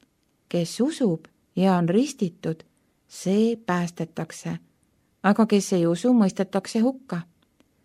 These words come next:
Niisiis ilma usuta inimene mõistetakse hukka. Sama lugu on nagu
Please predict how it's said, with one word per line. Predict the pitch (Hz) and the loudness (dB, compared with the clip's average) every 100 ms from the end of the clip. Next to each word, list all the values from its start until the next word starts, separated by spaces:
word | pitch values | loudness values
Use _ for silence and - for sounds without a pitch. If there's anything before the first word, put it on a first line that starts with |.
| _ - - 208 | _ -20 -6 4
Niisiis | 233 220 190 | 4 6 4
ilma | 214 208 190 | 6 6 4
usuta | 330 339 220 - 175 170 - | 2 2 -2 -2 -6 -6 0
inimene | 202 254 262 262 262 269 - - | 6 8 8 6 4 2 -4 -4
mõistetakse | 175 170 - 180 - 185 - 202 - | -2 -2 -4 -8 -8 -8 -6 -6 -4
hukka. | 302 - - 165 - _ _ _ _ _ _ _ _ | -6 -8 -10 -10 -10 _ _ _ _ _ _ _ _
Sama | - 277 320 | -2 0 2
lugu | 285 302 254 | 2 2 2
on | 226 220 | 4 4
nagu | 233 247 | 2 2